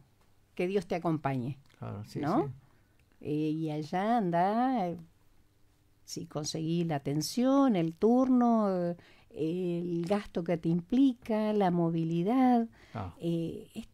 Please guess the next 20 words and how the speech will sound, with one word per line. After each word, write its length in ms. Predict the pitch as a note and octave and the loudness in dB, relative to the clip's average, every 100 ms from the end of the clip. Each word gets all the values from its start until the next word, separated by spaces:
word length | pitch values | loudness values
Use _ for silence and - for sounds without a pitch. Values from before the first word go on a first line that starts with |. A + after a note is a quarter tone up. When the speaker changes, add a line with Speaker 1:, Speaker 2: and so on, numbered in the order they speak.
| - | -4
Speaker 1:
todo 260 | C4 D#4 | -2 0
un 140 | A3 F#3+ | 0 -2
tema. 580 | - D#3+ D3+ D3+ D#3 F3 _ - | -2 -4 -2 -4 -6 -8 _ -16
Y 140 | G3+ | -12
sin 320 | E3+ - F#3 | -12 -6 -4
embargo 480 | F3+ F3+ A3+ C4+ C4+ | -4 -4 -6 -4 -2
no 320 | A3+ F3 F3 | 0 0 0
hay 320 | F3 A#3 A#3 G3+ | 0 0 -2 -2
uno 540 | G#3 G#3+ G3+ G#3 D4+ _ _ _ _ _ _ _ _ _ _ _ | 0 0 -2 -4 -6 _ _ _ _ _ _ _ _ _ _ _
que 140 | F3 | -6
se 240 | E3+ - E3 | -6 -6 -8
ponga 460 | - A3+ D4 A3+ | -2 0 0 -2
firme 720 | - - G3+ F#3+ G3 G3+ B3 G4+ E4+ | -6 -4 -2 -2 -2 -2 -2 -4 -8
y 100 | G#3+ | -10
realmente 1120 | G3 F3+ G3 A3 G3+ G#3+ A#3+ - G#3 F3+ G3 _ - - - - _ _ _ _ - _ | -6 -4 -2 -2 0 0 -2 -4 -6 -8 -14 _ -20 -20 -20 -20 _ _ _ _ -20 _
seamos 560 | - - F#3+ G3+ A3+ A3+ | -12 -6 0 2 4 4
Speaker 2:
Ah. 40 | |
Speaker 1:
los 160 | F3+ E3+ | 4 0
mejores. 480 | F#3+ - G4 G#3 D3 | -2 -4 -4 -4 -6
Speaker 2:
Claro. 220 | - A#2 | -6 -10